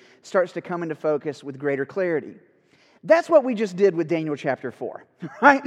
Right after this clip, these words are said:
We go through, and you probably were not anticipating that we would be going through and reading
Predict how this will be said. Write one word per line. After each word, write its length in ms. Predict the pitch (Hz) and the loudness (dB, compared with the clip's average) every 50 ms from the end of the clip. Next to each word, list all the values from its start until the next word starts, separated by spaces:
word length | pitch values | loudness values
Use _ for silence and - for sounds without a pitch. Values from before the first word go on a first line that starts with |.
| 427 466 453 320 254 | -8 -10 -10 -10 -8
We 180 | 208 247 302 294 | -6 -4 -4 0
go 300 | 247 294 285 277 277 269 | 4 6 6 6 4 2
through, 420 | - 269 285 285 269 240 180 160 | -2 -6 -4 0 2 2 2 2
and 260 | 147 165 190 190 180 | 4 2 2 2 0
you 140 | 175 220 262 | -4 -6 -6
probably 680 | 254 - - 269 254 269 277 277 277 269 269 269 262 | -6 -4 -2 0 2 2 2 0 -2 -6 -6 -6 -6
were 120 | 233 226 208 | -6 -6 -4
not 240 | 208 226 233 - - | -2 -2 -2 -2 -4
anticipating 800 | 202 190 - 247 247 - 233 190 - 190 160 147 139 139 139 135 | -6 -4 -2 -2 -2 -2 -4 -6 -2 -2 0 0 0 -2 -4 -4
that 120 | 147 131 | -6 -6
we 240 | 147 165 202 247 269 | -6 -6 -8 -6 -6
would 200 | 247 247 208 190 | -6 -6 -6 -6
be 100 | 220 208 | -6 -4
going 340 | 180 208 196 196 196 190 185 | -2 0 0 0 -2 -4 -6
through 280 | - 185 175 175 175 | -4 -2 -2 -2 -2
and 360 | - 156 156 147 147 147 156 | -2 -4 -6 -6 -8 -8 -8
reading 460 | 190 240 254 254 220 190 170 156 143 | -8 -6 -6 -4 -2 -2 -4 -4 -6